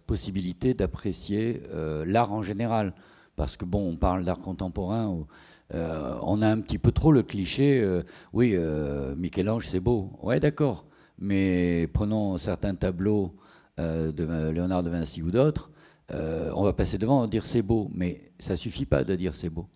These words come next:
Il faut encore en pre-, en profiter, euh, le plus largement possible,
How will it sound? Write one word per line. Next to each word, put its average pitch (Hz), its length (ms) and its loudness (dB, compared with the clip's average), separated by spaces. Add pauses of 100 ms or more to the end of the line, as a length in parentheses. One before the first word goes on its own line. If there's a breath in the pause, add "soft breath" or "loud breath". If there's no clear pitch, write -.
(460 soft breath)
Il - 100 -2
faut 101 140 0
encore 95 300 2
en 85 160 0
pre-, 90 360 0
en 80 140 -4
profiter, 98 680 -2
euh, 80 140 0 (340 loud breath)
le 95 120 -2
plus 92 200 -4
largement 92 440 0
possible, 101 460 -4